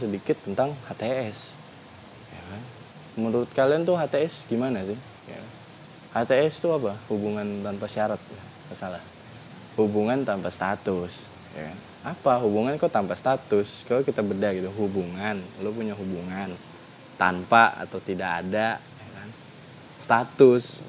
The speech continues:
lah. Terus apaan dong, ya kan? Kayak lu temenan, ya statusnya temen, temenan, gitu kan? Lu sahabatan, ya statusnya dia sahabat lo, ya kan? Nah, tapi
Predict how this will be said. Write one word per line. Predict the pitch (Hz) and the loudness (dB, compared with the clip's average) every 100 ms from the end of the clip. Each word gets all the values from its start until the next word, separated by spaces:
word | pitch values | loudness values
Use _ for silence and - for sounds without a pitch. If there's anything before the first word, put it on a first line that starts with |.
| - | -10
lah. | 90 - - - - - | -10 -10 -18 -20 -20 -6
Terus | 113 143 - | 0 0 0
apaan | 101 90 71 92 | 0 2 2 0
dong, | 90 85 - - - - | -2 -4 -6 -12 -16 -12
ya | 69 | -8
kan? | 78 110 - - - - - - - | -8 -10 -14 -18 -18 -18 -16 -12 0
Kayak | 101 98 | 2 4
lu | 135 | 4
temenan, | 143 113 101 135 190 | 4 2 4 4 2
ya | 147 101 | 0 -4
statusnya | - 98 - 180 | -4 -4 2 2
temen, | 185 220 190 - - - - - - - | 6 6 6 2 -6 -20 -20 -20 -8 0
temenan, | 165 185 135 95 95 - - - - - - | 2 4 4 0 -4 -14 -20 -20 -20 -12 -4
gitu | 95 | -2
kan? | 104 135 - - - - - | -2 -4 -10 -20 -20 -8 4
Lu | 135 | 6
sahabatan, | 147 127 107 110 175 175 | 6 2 2 2 2 2
ya | 117 | 0
statusnya | 101 - - 170 | -2 -2 6 8
dia | 196 233 - | 8 6 0
sahabat | - 98 104 160 156 107 | -2 2 6 4 4 -2
lo, | 87 - - - - - - - - - - | -2 -6 -20 -20 -20 -20 -20 -20 -20 -18 -10
ya | 90 | -6
kan? | 113 143 | -6 -6
Nah, | 95 95 | -6 -4
tapi | 107 | 0